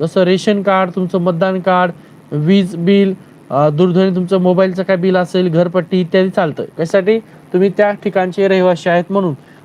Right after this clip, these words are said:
आणि हे तुम्हाला त्या फॉर्मसोबत जोडायचं आहे. त्यानंतर वयाचा अट. आता वय किती लागतं बाबांनो, तर अंगणवाडी मदतनीस या पदासाठी वयमर्यादा ही किमान अठरा वर्ष. बघा, कमीत कमी त्या महिलाचं वय वर्ष अठरा असावं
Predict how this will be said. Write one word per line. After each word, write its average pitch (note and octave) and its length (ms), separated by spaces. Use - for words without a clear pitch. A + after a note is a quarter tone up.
आणि D#3+ 140
हे F#3+ 140
तुम्हाला G3+ 440
त्या F#3+ 340
फॉर्मसोबत G3 540
जोडायचं F3+ 440
आहे. A#2 100
त्यानंतर F#3 340
वयाचा G3+ 480
अट. D#3 60
आता F3 180
वय G3 220
किती G#3+ 280
लागतं G#3 420
बाबांनो, G3+ 340
तर F3+ 60
अंगणवाडी G#3 500
मदतनीस G3+ 580
या G3 100
पदासाठी F#3+ 640
वयमर्यादा F#3+ 540
ही F#3+ 100
किमान F#3+ 340
अठरा F#3 340
वर्ष. D#3 240
बघा, C#3 220
कमीत G3+ 220
कमी A3 180
त्या A3 160
महिलाचं G3+ 520
वय G#3 220
वर्ष G3+ 240
अठरा F#3+ 360
असावं F#3+ 420